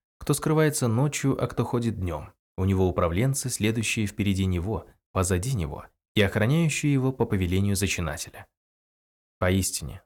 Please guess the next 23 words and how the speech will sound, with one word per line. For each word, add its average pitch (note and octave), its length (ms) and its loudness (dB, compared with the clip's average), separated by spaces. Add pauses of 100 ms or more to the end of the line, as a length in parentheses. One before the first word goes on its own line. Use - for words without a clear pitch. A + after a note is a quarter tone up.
зачинатель A2+ 560 -2
не A2+ 100 2
меняет A2 460 0
то, A2 160 2
что - 180 -6
происходит G#2 560 0
с - 80 -6
народом, B2 560 0
пока B2 240 0
он D3+ 140 2
не C3 140 4
изменит F#2 420 -2
себя. - 320 -10 (800)
Когда F#2+ 260 2
зачинатель G2 500 -2
пожелает F2+ 460 0
народу F2 340 0
зла, G2+ 360 -4 (240)
то G#2+ 80 2
ничто A#2 320 2
не E3 100 2
предотвратит B2 720 0
этого. G#1+ 300 -12